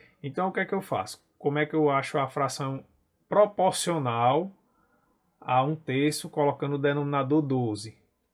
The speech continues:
Um terço é a mesma coisa. O que foi que eu fiz? Ó, é só você observar o que foi que aconteceu daqui pra cá. Multipliquei por quatro.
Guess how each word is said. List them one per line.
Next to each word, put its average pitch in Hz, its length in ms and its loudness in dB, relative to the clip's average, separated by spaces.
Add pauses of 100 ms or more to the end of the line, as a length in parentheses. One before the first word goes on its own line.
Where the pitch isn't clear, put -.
(960)
Um 120 160 -8
terço 123 640 -6
é - 20 -2
a 131 80 -4
mesma 120 380 -6
coisa. 120 680 -8 (880)
O 202 140 -4
que - 80 -16
foi 233 160 8
que 240 80 2
eu 233 80 6
fiz? 135 340 -2
Ó, 113 80 0
é 113 60 -2
só 185 180 -6
você 196 160 -8
observar 175 440 -4
o 123 40 -6
que - 60 -20
foi 175 140 -6
que 180 60 -8
aconteceu 165 480 -6
daqui 139 260 -4
pra 151 200 -4
cá. 117 160 -6
Multipliquei 135 540 -4
por 190 220 -8
quatro. - 440 -4